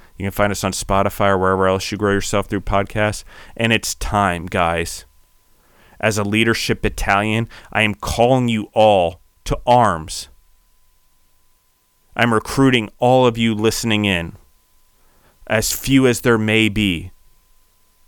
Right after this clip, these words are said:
for this particular podcast, because we're starting all over again and growing it all over again.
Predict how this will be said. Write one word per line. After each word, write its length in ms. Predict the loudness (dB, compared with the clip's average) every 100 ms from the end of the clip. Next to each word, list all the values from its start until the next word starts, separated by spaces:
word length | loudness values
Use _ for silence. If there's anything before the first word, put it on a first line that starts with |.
| _ _ _ _ _ _ _ _ _
for 100 | -2
this 160 | -2 -2
particular 480 | -4 -2 0 0 0
podcast, 800 | 0 -2 -2 -6 -6 -10 -18 -20 -20 -10
because 240 | -8 -4
we're 100 | -4
starting 420 | -4 0 2 2
all 220 | 2 2 2
over 240 | 2 0
again 240 | 0 -2
and 160 | -2 -4
growing 380 | 0 2 2 0
it 100 | 2
all 220 | 2 2
over 240 | 0 0
again. 420 | -4 -6 -8 -12